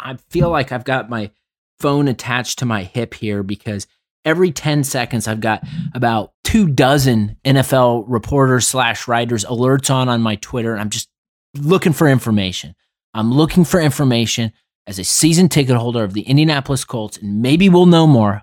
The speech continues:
Sure as hell hope we know more by the time this episode goes live.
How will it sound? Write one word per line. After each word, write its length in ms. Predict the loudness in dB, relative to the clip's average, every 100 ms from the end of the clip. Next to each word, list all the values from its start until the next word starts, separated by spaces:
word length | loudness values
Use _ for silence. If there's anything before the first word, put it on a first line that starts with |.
| _
Sure 420 | -12 -8 0 2
as 100 | 2
hell 220 | 2 2
hope 320 | 4 4 4
we 100 | 2
know 200 | 4 4
more 220 | 2 -2 -2
by 140 | -2
the 100 | -4
time 300 | -4 -2 0
this 140 | 0
episode 440 | -2 -8 -8 -8 -8
goes 220 | -10 -10
live. 260 | -10 -10